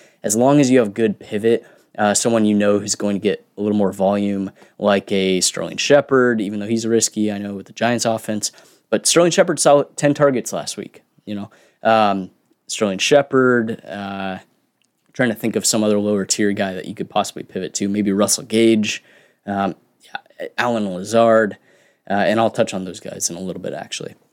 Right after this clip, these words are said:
So lean towards sitting Gabriel Davis. Rondale Moore, he's already been ruled out. I wanted to touch on him because Cliff Kingsbury has already said, uh, Moore has a decent chance of playing next week for week four,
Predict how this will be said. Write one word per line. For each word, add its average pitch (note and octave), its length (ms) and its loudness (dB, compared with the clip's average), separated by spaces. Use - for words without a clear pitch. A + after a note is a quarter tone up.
So A#2 160 2
lean D#3+ 280 4
towards D#3+ 280 4
sitting A#2 360 0
Gabriel F#2+ 320 -8
Davis. - 420 -16
Rondale G3 320 6
Moore, F3+ 220 4
he's E3 180 2
already D#3+ 160 4
been D3 180 2
ruled C#3 220 4
out. C3+ 240 4
I A#2+ 80 -4
wanted D3+ 300 0
to - 80 -16
touch D#3 240 0
on B2 140 -4
him B2+ 260 -2
because A2+ 260 -2
Cliff - 580 0
Kingsbury B2 480 2
has A2+ 160 0
already A2+ 180 2
said, A2+ 520 0
uh, G#2 360 2
Moore C3 340 4
has B2+ 220 0
a F#2+ 60 -2
decent C3+ 460 2
chance C#3 300 -2
of A2+ 140 -4
playing A#2+ 500 -2
next C3 460 0
week G#2 260 -2
for - 160 -4
week A2 220 2
four, A2 560 2